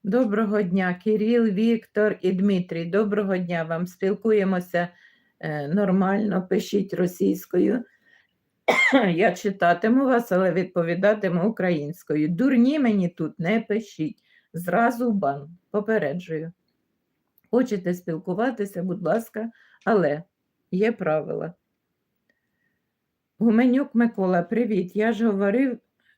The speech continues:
відомий блогер. Привіт, Микола, привітики. Я зрозуміла, про що ви, де була Марійка і Саша. Так, я там заходила, підтримувала також. Ну, а що, треба один одного підтримувати. Як справи ваші, Микола?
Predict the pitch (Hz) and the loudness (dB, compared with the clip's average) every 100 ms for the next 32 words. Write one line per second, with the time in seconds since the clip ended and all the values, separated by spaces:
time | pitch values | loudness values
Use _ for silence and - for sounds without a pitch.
0 | _ 175 202 190 226 240 233 180 175 175 | _ -2 -2 2 2 4 2 2 0 0
1 | 180 - - 233 240 208 185 202 214 233 | -2 -6 -2 0 0 -2 -2 -4 -2 0
2 | 233 208 - 180 180 214 214 214 220 226 | 2 0 -2 -4 -2 -4 -4 -4 -4 -6
3 | - _ _ _ _ _ _ _ _ _ | -10 _ _ _ _ _ _ _ _ _
4 | - 262 285 226 233 214 214 202 196 180 | -2 2 2 2 0 2 0 2 2 0
5 | 185 185 175 - 180 185 285 226 220 185 | 0 -4 -4 -2 0 2 2 2 0 2
6 | 196 202 208 196 196 208 180 170 175 165 | 2 2 2 2 0 -2 0 0 0 -2
7 | - 277 294 226 208 226 277 277 208 196 | 0 0 0 -2 -2 -2 -2 0 -2 0
8 | 196 196 190 190 190 175 180 180 185 180 | 0 0 0 -2 -4 -2 0 2 0 -2
9 | 165 - 185 180 175 175 156 156 175 - | -8 -6 -2 0 2 2 2 -2 -4 0
10 | 294 285 214 214 190 185 175 170 208 240 | -2 -2 -4 -2 -2 -4 -6 -4 -2 0
11 | 226 202 190 185 196 208 202 185 175 - | 0 0 0 -2 -2 -2 -4 -4 -10 -8
12 | 160 160 160 156 - 180 208 247 - - | -8 -8 -12 -16 -12 -4 -2 -2 -6 -4
13 | 190 180 175 170 175 - 160 165 170 165 | -2 0 -2 -4 -6 -10 -14 -10 -8 -8
14 | 170 | -8